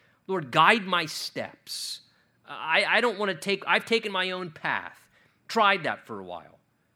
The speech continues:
You know, for almost eighteen years of my life, I was guiding and, and taking my own course and, and guiding my own paths. Didn't work out too well.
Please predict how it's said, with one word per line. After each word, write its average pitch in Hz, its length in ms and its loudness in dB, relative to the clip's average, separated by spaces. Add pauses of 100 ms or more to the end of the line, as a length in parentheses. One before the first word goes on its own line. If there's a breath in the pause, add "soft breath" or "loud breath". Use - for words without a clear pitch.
(140)
You 120 80 -16
know, 120 60 -12
for 139 100 -4
almost 165 240 0
eighteen 185 260 -2
years 185 180 0
of 165 40 -6
my 165 100 2
life, 147 180 4
I 139 80 2
was 123 140 -4
guiding 151 500 2
and, 123 120 -8 (260 loud breath)
and 123 160 -8
taking 165 300 -4
my 139 180 2
own 175 260 0
course 180 480 -2
and, 127 140 -6
and 127 220 -8
guiding 165 340 2
my 156 200 -2
own 147 180 -4
paths. 98 520 -4 (800 soft breath)
Didn't 262 200 0
work 254 180 6
out 226 220 2
too 107 100 -8
well. 87 220 -8